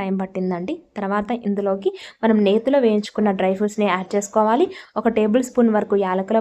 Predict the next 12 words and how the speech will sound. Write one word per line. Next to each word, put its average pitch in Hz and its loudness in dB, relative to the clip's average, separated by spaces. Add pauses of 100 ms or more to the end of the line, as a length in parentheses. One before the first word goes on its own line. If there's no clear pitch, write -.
పొడి, 247 0 (160)
రెండు 208 2
టేబుల్ 196 -2
స్పూన్ల 220 -4 (160)
ఎండు 196 2
కొబ్బరి 208 0
పొడి, 269 4 (380)
అలాగే 247 2 (200)
ఏ 240 2 (100)
కప్పుతోనైతే 262 0
సేమియా 208 0
సగ్గుబియ్యం 202 0